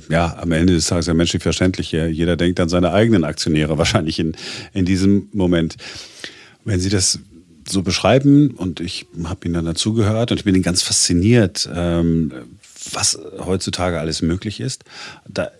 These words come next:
ist mir der Gedanke gekommen, jetzt gibt es ja viele Impfverweigerer, die sagen, ah, also die Impfstoffe, das ist so schnell entwickelt worden, ich traue diesen Impfstoffen nicht.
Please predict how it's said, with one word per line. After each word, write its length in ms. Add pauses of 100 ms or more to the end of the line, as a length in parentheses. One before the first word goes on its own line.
ist 200
mir 60
der 120
Gedanke 400
gekommen, 520
jetzt 200
gibt 180
es 80
ja 80
viele 240
Impfverweigerer, 840
die 120
sagen, 360
ah, 360 (760)
also 200
die 80
Impfstoffe, 360
das 200
ist 100
so 220
schnell 420
entwickelt 480
worden, 420
ich 140
traue 300
diesen 240
Impfstoffen 480
nicht. 360